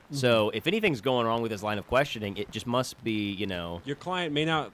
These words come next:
Speaker 3: Your Honor, your, his client may not be able to lie, but his client can speak partial truths.
Speaker 2: Mm.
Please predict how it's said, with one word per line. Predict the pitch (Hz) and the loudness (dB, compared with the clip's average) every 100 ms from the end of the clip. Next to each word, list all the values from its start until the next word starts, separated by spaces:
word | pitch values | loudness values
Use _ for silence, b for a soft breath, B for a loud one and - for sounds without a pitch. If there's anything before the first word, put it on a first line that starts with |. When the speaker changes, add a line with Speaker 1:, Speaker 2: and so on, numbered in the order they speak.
| - | -10
Speaker 3:
Your | 131 135 | -2 0
Honor, | 131 117 - | 0 -2 -4
your, | 139 143 | -4 -4
his | 135 139 | -6 -8
client | - 185 156 | -2 0 0
may | 147 | -2
not | 151 143 | -2 -4
be | 131 139 | -4 -6
able | 127 123 | -6 -10
to | 123 | -10
lie, | 110 131 156 143 120 110 b b - | 0 6 6 6 4 0 b b -10
but | 123 | -8
his | 127 | -8
client | - 147 123 113 - | -4 -2 -2 -4 -10
can | - 139 120 113 b b b | -4 -2 -2 -6 b b b
speak | - - - - 123 - | -14 -12 -10 -6 -6 -8
partial | - 143 127 120 107 | -6 -2 -2 -4 -10
truths. | 101 - 135 107 85 - - | -14 -10 -8 -8 -10 -16 -14
Speaker 2:
Mm. | 90 92 95 92 87 | -12 -10 -10 -12 -14